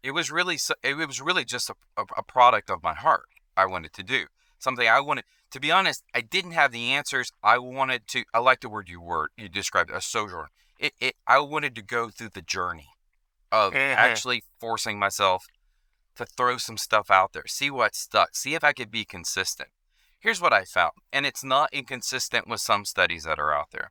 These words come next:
Speaker 1: One is, we talked about, we have a shrinking minority of people who are participating in hunting across the globe,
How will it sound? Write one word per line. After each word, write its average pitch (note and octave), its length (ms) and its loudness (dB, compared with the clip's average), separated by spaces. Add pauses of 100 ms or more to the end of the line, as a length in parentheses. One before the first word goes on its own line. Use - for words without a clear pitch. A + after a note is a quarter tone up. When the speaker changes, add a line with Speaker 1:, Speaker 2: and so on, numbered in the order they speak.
(300)
Speaker 1:
One B2+ 220 2
is, A#2 200 -4 (300)
we G#2 80 -12
talked A#2+ 240 4
about, G#2+ 200 4
we A2+ 120 -8
have G#2 160 2
a E2 240 -2 (420)
shrinking B2 720 -4
minority F#2+ 760 -2 (120)
of E2+ 140 0 (200)
people G#2+ 400 -8
who G2+ 80 -12
are F2 120 -6
participating F2+ 880 -4
in F2 140 -12
hunting F2+ 440 -2
across - 460 -2
the F2+ 100 -10
globe, D#2+ 380 -4